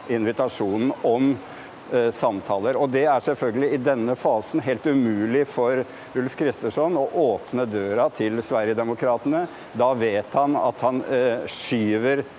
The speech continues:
s-, eh, Sent-, eh, Senterpartiet og liberalene muligens da over til den andre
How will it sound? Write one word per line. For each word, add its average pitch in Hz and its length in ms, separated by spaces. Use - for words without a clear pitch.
s-, - 140
eh, 117 300
Sent-, 113 400
eh, 127 260
Senterpartiet 117 680
og 143 100
liberalene 117 680
muligens 127 480
da 135 300
over 107 300
til 120 160
den 120 140
andre 107 600